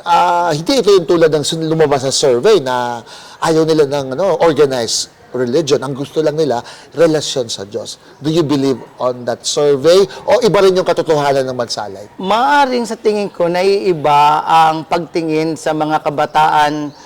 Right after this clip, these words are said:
Speaker 2: sa parokya ng Santa Catalina dito sa Mansalay dahil ang komunidad dito, ang mga tao, ay may pagkakonserbatibo pa.
Speaker 1: Mhm.
Speaker 2: At doon, nakasalalay sa mga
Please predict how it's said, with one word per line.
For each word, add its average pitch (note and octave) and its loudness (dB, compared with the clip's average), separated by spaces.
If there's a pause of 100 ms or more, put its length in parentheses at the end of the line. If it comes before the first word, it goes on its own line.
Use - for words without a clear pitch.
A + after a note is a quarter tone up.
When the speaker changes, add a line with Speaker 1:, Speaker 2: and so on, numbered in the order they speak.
Speaker 2:
sa - -6
parokya D#3 0
ng D3 -4
Santa D3 -4
Catalina C#3+ -4
dito C#3+ -4
sa C3 -10
Mansalay C3 -2 (400)
dahil G3+ 2
ang F#3 0
komunidad F#3+ 0
dito, D#3+ -2 (240)
ang C3+ -6
mga C#3+ -2
tao, E3+ 2 (360)
ay E3+ 0
may F#3 0
pagkakonserbatibo D#3+ -2
pa. C#3 -4
Speaker 1:
Mhm. A#2 -16
Speaker 2:
At E3 2
doon, F#3+ 0 (380)
nakasalalay F#3 2
sa F3+ -2
mga F3+ 0